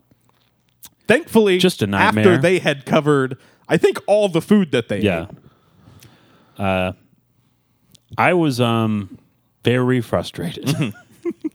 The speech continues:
Speaker 2: 'cause it had already been a long, frustrating day. And it's already not the easiest episode to edit 'cause when we have
Speaker 1: Oh, yeah.
Speaker 2: guests, we have guests that aren't semi-professional public speakers like we are.
Speaker 1: Wow.
Speaker 2: I make them sound good, Dan.
Speaker 1: Mm-hmm.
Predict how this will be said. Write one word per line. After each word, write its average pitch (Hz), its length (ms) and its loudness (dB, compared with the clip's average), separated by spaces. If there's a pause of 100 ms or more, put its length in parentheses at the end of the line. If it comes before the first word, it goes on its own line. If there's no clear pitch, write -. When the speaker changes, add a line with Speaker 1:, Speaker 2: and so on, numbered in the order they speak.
(280)
Speaker 2:
'cause 151 120 4
it 147 80 0
had 139 80 -6
already 151 320 2
been 127 160 0
a 113 160 2
long, 110 480 0 (200)
frustrating 110 580 0
day. 90 260 -4 (320)
And - 40 -8
it's 123 120 0
already 147 400 2 (180)
not 131 320 -2
the 127 80 -2
easiest 101 360 -2
episode 87 340 -4
to 80 80 -8
edit 113 200 -2
'cause 131 120 -2
when 170 140 2
we 165 120 -2
have 120 200 -2
Speaker 1:
Oh, 101 80 -16
yeah. 135 200 2
Speaker 2:
guests, - 340 -6 (460)
we 226 100 4
have 208 160 -2
guests 143 380 -2
that 127 100 2
aren't 123 360 -4 (280)
semi-professional 104 840 -2
public 104 320 -2
speakers 139 460 -4
like - 160 -4
we 95 160 0
are. 101 320 -2
Speaker 1:
Wow. 95 260 -10 (680)
Speaker 2:
I 139 100 0
make 185 260 -2
them 190 140 0
sound 196 460 -2 (160)
good, 139 340 2
Dan. 92 280 -2
Speaker 1:
Mm-hmm. - 20 0